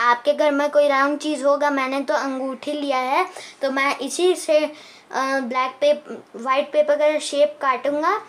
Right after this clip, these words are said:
और उसके ऊपर white paper से थोड़ा छोटा ऐसे round shape black color का paper को काटूंगा। उसके बाद उसे चिप-, white paper पे चिपका दूंगा।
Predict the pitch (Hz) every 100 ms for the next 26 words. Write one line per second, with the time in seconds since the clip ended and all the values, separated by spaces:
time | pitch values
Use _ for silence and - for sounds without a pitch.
0 | - - 262 226 254 - 294 285 285 294
1 | 302 - - - - 233 226 254 294 302
2 | 330 330 330 339 349 - 320 349 370 381
3 | 381 320 277 262 269 285 262 - 208 247
4 | 262 262 262 277 269 - - 220 254 247
5 | - 269 262 254 254 254 - 254 254 254
6 | 254 262 262 247 262 277 349 381 - -
7 | - - 277 - 247 226 247 359 - 240
8 | 254 285 370 - - - 277 254 - 240
9 | 240 240 254 254 247 349 370 302 - 247
10 | 226 220 208